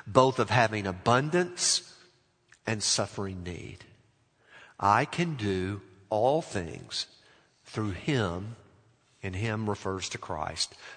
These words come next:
"through Christ who strengthens me." In those four brief chapters, Paul uses the word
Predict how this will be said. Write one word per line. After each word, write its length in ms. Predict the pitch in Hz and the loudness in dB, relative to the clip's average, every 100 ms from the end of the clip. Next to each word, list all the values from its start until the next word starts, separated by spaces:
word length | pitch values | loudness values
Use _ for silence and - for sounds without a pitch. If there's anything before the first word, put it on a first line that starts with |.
| - | -10
"through 160 | - 107 | -4 -2
Christ 680 | - 135 104 92 90 - - - - _ _ | 2 4 4 4 0 -6 -8 -20 -20 _ _
who 120 | - 95 | -8 -6
strengthens 920 | - - 110 98 - 85 85 85 - _ _ - _ - | -6 -4 -6 -6 -10 -10 -10 -12 -14 _ _ -20 _ -12
me." 360 | 95 85 - - - _ _ _ _ _ _ _ _ _ _ - - - - - - - - - _ _ - _ _ _ | -8 -8 -8 -18 -20 _ _ _ _ _ _ _ _ _ _ -20 -20 -20 -20 -20 -20 -20 -20 -20 _ _ -20 _ _ _
In 240 | 151 180 185 | 4 4 4
those 320 | 147 143 123 | 2 2 -2
four 340 | - 147 151 | 0 2 4
brief 400 | 147 123 135 127 | 2 2 0 0
chapters, 680 | - 98 82 - 71 - - - - - - _ _ _ _ _ _ - - _ | -2 -2 -2 -6 -14 -10 -12 -14 -20 -20 -20 _ _ _ _ _ _ -20 -20 _
Paul 260 | - 113 127 | 0 2 2
uses 440 | 127 120 113 107 | 0 -4 -2 -2
the 80 | 120 | -2
word 500 | 104 92 90 92 | -2 -2 -2 -4